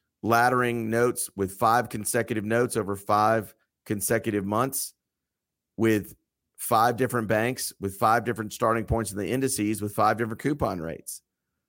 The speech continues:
That's what we recommend because we want to diversify your risk. 'Cause chances are, if one of your notes hits the thirty percent threshold for the, the trigger event, where then your, your principal rides the market from there,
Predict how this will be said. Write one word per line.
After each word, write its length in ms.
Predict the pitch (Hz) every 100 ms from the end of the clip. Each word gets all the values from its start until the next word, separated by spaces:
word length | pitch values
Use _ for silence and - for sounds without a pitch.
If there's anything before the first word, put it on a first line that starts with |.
| _ _ _ _
That's 220 | 120 127
what 80 | 160
we 60 |
recommend 540 | 151 139 131 123 139 117
because 220 | - 101
we 60 | 113
want 160 | 117
to 40 | 113
diversify 500 | 101 113 117 117 107
your 120 | 98
risk. 300 | 110 78 -
'Cause 140 | 92
chances 380 | - 151 147 113
are, 360 | 120 120 113 107 _ _
if 160 | - 101
one 160 | 113 139
of 100 | 127
your 120 | 120
notes 280 | 110 107 -
hits 260 | 117 -
the 140 | - 104
thirty 260 | 107 113
percent 480 | 110 104 - 107 101 _ _ _ _ _
threshold 540 | 107 120 - 107 104
for 120 | - 98
the, 200 | 95 -
the 100 | 98
trigger 420 | - - 135 117
event, 320 | 98 95 98 -
where 340 | 95 98 98 98 _ _ _
then 260 | - 107 113
your, 340 | 107 104 87 - _ _ _ _
your 120 | 98
principal 440 | - 127 123 117 101
rides 360 | 104 101 98
the 100 | 95
market 420 | 92 104 131 -
from 180 | - 95
there, 480 | 92 117 113 87 101